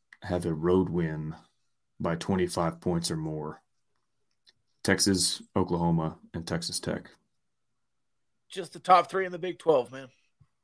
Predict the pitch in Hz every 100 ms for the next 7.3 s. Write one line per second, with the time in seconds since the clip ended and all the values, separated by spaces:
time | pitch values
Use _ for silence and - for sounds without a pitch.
0 | _ _ 143 - 170 - 175 160 147 127
1 | 117 113 - - _ _ _ - - _
2 | _ _ _ _ 135 - - 127 110 123
3 | 117 110 98 - - _ _ _ _ 123
4 | 113 123 143 165 139 120 123 - 120 117
5 | 113 101 113 107 104 117 117 - - _
6 | _ _ _ - 190 185 190 202 165 151
7 | 151 151